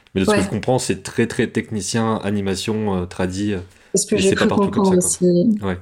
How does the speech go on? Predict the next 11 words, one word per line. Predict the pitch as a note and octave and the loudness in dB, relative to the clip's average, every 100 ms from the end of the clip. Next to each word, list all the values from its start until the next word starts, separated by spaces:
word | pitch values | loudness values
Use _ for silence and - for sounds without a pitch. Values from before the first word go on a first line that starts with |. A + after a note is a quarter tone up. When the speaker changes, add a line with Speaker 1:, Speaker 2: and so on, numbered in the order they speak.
| - | -2
Speaker 2:
Donc, | A#3+ F#3+ F#3 | -2 0 2
euh, | F#3 G3+ | 2 4
ouais, | G#3+ A3 | 4 2
t'as, | G#3 F#3+ F3+ F3+ F3 - - - - - | 2 2 2 2 -2 -6 -14 -16 -18 -2
euh, | G3 F#3 F#3 E3+ | 2 2 2 2
une | G3 G3 | 2 4
grosse | G#3+ A3 A3 | 4 4 2
épreuve | G#3+ - A3 G#3 | 0 0 0 2
d'animation, | G3+ G3 G3 G3 - - G#3 G#3 G3+ | 2 4 2 2 0 2 2 4 4
euh, | F#3 | 4
tradi. | F3 - G#3+ G#3+ C#4 | 2 0 2 2 0